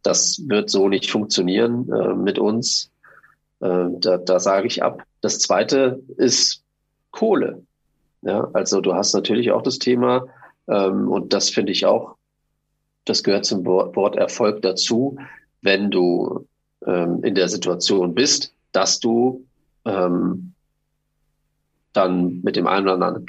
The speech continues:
Einkauf, ähm, ein Gespräch führst, wo es üblicherweise offensichtlich immer das, <laughs> da, darauf hinausführen soll, dass du dein Angebot anpasst.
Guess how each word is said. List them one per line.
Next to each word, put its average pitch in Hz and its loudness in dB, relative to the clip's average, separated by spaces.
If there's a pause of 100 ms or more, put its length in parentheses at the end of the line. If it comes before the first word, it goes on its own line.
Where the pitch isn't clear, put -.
Einkauf, 113 0 (580)
ähm, 90 -2 (380)
ein 101 0
Gespräch 101 2
führst, 147 2
wo 101 2
es - -4 (460)
üblicherweise 113 2
offensichtlich 107 -2 (300)
immer 117 4
das, - 0
<laughs> - -
da, - 0
darauf 98 -2
hinausführen 113 2
soll, 107 2
dass 98 -2
du 101 2
dein 92 0
Angebot 92 0
anpasst. 87 -2